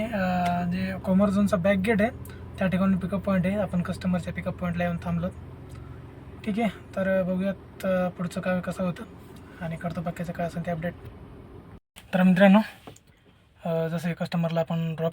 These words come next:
केलं वाघोलीच्या, त्यानंतर आपल्याला एक लोणी कळंबरची ट्रिप आलेली. अ, त्या ट्रिपची आपल्याला, अ, फेअर तसा कमी दिला आहे, एकशे नव्वद रुपये दाखवले होते, एकशे पंच्याऐंशी रुपये दिलेत. अ, खूप फेअर कमी दिला, दहा रुपये किलोमीटरच्या हिशोबाने फेअर दिला आहे आपल्याला त्या ट्रिपचा.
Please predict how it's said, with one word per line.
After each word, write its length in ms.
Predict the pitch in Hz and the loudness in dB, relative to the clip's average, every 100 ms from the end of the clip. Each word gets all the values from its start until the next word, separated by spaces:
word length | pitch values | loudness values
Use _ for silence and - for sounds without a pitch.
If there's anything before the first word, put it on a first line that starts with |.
| - | -2
केलं 160 | 165 196 - - | -4 -4 -6 -6
वाघोलीच्या, 380 | 160 160 156 208 - - - _ - - | -2 -2 -2 -4 -6 -20 -20 _ -20 -2
त्यानंतर 300 | 170 170 170 | 2 2 2
आपल्याला 300 | 160 175 175 | 0 0 0
एक 100 | 175 | 0
लोणी 220 | 165 170 | 2 2
कळंबरची 420 | 170 165 165 165 | 2 2 0 -4
ट्रिप 180 | 165 165 | -4 -2
आलेली. 220 | 165 160 240 _ _ _ _ - - _ - | -2 -2 -6 _ _ _ _ -20 -20 _ -4
अ, 240 | 165 165 | -2 -2
त्या 140 | 165 165 | -2 -4
ट्रिपची 280 | 170 - | -4 -4
आपल्याला, 320 | 170 175 180 190 _ _ - 180 | -4 -2 -2 -2 _ _ -2 0
अ, 60 | |
फेअर 220 | 170 185 170 | 0 -2 -2
तसा 140 | 180 185 | -2 0
कमी 200 | 190 190 | 2 2
दिला 140 | 175 | 2
आहे, 300 | 220 - _ _ _ - _ _ _ - | 0 -2 _ _ _ -20 _ _ _ -8
एकशे 480 | 185 - 190 190 185 | -8 -2 0 0 2
नव्वद 280 | 180 180 180 | 2 2 2
रुपये 160 | 175 175 | 2 0
दाखवले 300 | 170 185 170 | 0 0 0
होते, 120 | 185 - - _ _ _ _ _ _ - | -2 -6 -12 _ _ _ _ _ _ -12
एकशे 160 | - | -6
पंच्याऐंशी 420 | 180 170 170 156 | 0 0 0 -2
रुपये 180 | 165 170 | -2 -2
दिलेत. 200 | 165 185 - - _ _ - _ _ _ _ _ - | -2 -2 -4 -16 _ _ -20 _ _ _ _ _ -4
अ, 200 | 165 170 - | 0 -2 0
खूप 180 | 214 - - | -2 -2 -8
फेअर 200 | - 202 | 0 0
कमी 180 | 196 185 | 2 2
दिला, 140 | 180 180 | 2 4
दहा 180 | 170 | 4
रुपये 200 | 170 180 | 2 0
किलोमीटरच्या 540 | 170 175 170 170 175 165 | -2 0 0 -2 -4 -4
हिशोबाने 520 | 156 170 170 165 160 | -4 -4 -2 -4 -6
फेअर 260 | - 175 160 | -6 -4 -2
दिला 140 | 170 | 0
आहे 80 | 165 | 0
आपल्याला 220 | 160 156 | -2 -4
त्या 100 | 160 | -6
ट्रिपचा. 300 | 165 156 | -6 -8